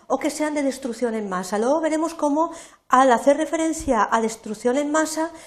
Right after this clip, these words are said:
se podría plantear si las armas de destrucción, eh, mínima o de una destrucción que no sea masiva se podrían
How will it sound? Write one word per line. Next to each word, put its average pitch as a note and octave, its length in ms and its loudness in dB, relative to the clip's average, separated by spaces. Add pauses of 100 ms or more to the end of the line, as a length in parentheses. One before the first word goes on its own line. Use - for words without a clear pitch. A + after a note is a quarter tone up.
(120)
se C#4+ 160 4
podría C#4+ 380 4
plantear D#4 420 0
si D#4 320 -4
las A#3+ 280 0
armas C4+ 280 -2
de C4+ 120 4
destrucción, B3+ 800 -2 (360)
eh, A3+ 180 0
mínima C#4+ 560 2
o B3+ 100 2
de G#3 300 0
una A3 300 -2
destrucción A3+ 420 -2
que B3 120 -2
no A3 100 -4
sea B3+ 120 -4
masiva C4 520 -2
se - 180 -2
podrían B3 580 2